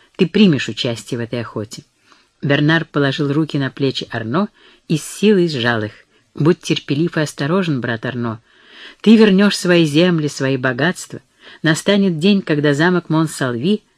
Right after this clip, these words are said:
встанет из руин». Они обнялись с грубой нежностью. В душе Катрин шевельнулась смутная ревность. Она понимала, что в эту минуту мужчины забыли о ней,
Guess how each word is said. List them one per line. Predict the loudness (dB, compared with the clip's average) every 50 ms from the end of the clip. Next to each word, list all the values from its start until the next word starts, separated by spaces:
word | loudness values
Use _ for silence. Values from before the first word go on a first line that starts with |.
| _ _
встанет | -20 -20 -16 -4 -2 0 2 2 2 0 -2 _ -16 -8 -6
из | -6 -6 -4
руин». | -4 -4 -2 -2 -4 -6 -8 _ _ _ _ _ _ _ _ _ _ _ _ _ _
Они | -2 0 0 0 0 -2
обнялись | -4 -4 -6 -6 -4 -2 -2 -2 -4 -4 -14 -18 _ _ _ -10
с | -8 -4
грубой | 0 0 0 2 0 0
нежностью. | 0 0 -2 -4 -4 -6 -6 -8 -8 -12 -16 -18 -18 _ _ _ _ _ -20 -20 -20 -14 -4
В | -2
душе | -2 0 2 0 2
Катрин | 2 0 0 0 2 2 2 2 2
шевельнулась | 0 0 2 2 2 2 2 2 2 2 0 -2 -4
смутная | -4 -4 -2 -2 -2 -2 -2 -2 -2 -2
ревность. | 0 -2 -2 -2 -4 -6 -8 -10 -14 _ -20 _ _ _ -20 -20 -8
Она | -2 0 0 0
понимала, | 2 2 2 2 4 4 4 2 2 2 0 0
что | -2 -2 0
в | 0
эту | 0 0 0 0
минуту | 0 2 0 0 -2 -2 0
мужчины | 0 0 0 -2 -2 -2 0 0 0 2
забыли | 2 0 -2 0 0 0 0 2 0
о | 0 -2
ней, | -2 -2 -2 -2 -4 -6